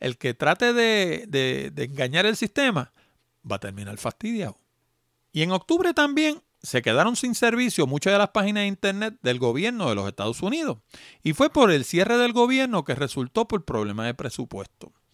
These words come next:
Yo nunca entendí bien porque, por ejemplo, las páginas mías yo las pago anuales.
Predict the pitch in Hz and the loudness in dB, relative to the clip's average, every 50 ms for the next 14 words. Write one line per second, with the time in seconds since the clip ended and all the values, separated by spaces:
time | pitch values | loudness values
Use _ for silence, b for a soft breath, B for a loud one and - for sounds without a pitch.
0 | b b b b b b - 208 311 381 370 - 381 320 240 262 247 247 254 247 | b b b b b b -2 -2 -2 -2 -2 -2 -2 0 4 2 4 4 4 4
1 | 240 233 247 262 254 254 - _ _ _ _ _ - 120 117 113 117 - _ - | 4 6 4 4 2 0 -6 _ _ _ _ _ -2 0 0 0 0 -4 _ -2
2 | 123 120 123 123 120 117 110 - _ _ _ _ _ _ _ _ - 113 104 113 | 0 2 2 2 0 -2 -4 -8 _ _ _ _ _ _ _ _ -10 -8 -6 -4
3 | 120 180 220 - 247 208 143 117 - - 139 147 214 226 226 202 196 233 254 247 | -4 -4 -4 -2 0 0 0 0 0 0 0 0 0 0 -2 -2 -2 -2 -2 0
4 | 196 151 139 139 143 - 185 175 180 185 175 170 170 185 269 320 320 151 117 | 0 2 2 2 2 2 2 2 2 2 -2 -2 -2 -4 -4 -6 -8 -12 -12